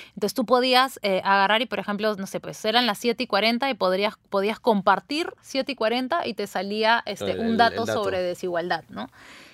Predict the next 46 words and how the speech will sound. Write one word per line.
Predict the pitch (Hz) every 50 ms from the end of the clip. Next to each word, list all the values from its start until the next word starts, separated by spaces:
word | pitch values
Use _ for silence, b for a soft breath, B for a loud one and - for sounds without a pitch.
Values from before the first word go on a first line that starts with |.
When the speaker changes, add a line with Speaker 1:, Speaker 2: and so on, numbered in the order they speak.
| B B
Speaker 1:
Entonces, | 220 202 180 - 190 - - 226 226 208
este, | 240 214 202 - - - 196 185 180 175 175 170 160 160 - _ b b b b b b b b b
nada, | 208 233 262 269 226 185 170 165 160 170
o | 170
sea, | - 190 180 175 170 160 - -
ha | - 214 220
sido, | - 254 247 247 254 254 254 240 226 - - _ -
ha | 208 202
sido, | - 240 240 240 240 240 233 220 202 185 175 170 160
como | - 175 180 180 175
les | 180 196
digo | 196 208 220 226
ahí, | 220 214 226 220 220 220 214 -
e-, | - 226 220
es-, | - 226 254 - -
esa | 302 - 339 302
fue | - 320 294
una | 294 294 294
de | 294 262
las | 240 -
campañas, | - 190 185 175 208 214 220 226 240 -
creo, | - 233 226 226 226
también | 214 202 175 180 196 208 202 208 208 208
más | 208 214 214
retadoras | 226 214 190 180 170 170 175 175 175 185 - -
por, | - 175 165 160 156
por | - - 185 180
el, | 175 170 170 170 - -
el | 185 185 170
trabajo | - 190 180 180 196 208 - - - 220
que | - -
implicó, | 196 185 165 165 160 165 - 185 185 185 185 - _ B B B B B B B B B
¿no? | 190 185 202 208
O | 190
sea, | 190 175 165
Speaker 2:
Claro, | - - - 208
el | 208 196
Speaker 1:
y | 135 -
Speaker 2:
detalle, | 185 - 107 113 113 - 170 85 87 85 80
Speaker 1:
el | 220 202
Speaker 2:
¿no? | 196
La | 180
Speaker 1:
detalle. | 180 165 - - 202 220 202 175 160
Speaker 2:
cantidad | - 156 90 90 98
de | 101 101 101 101 98 95 87 82 b b b b b b b b b b b b
Speaker 1:
Sí, | - - - 202 202 185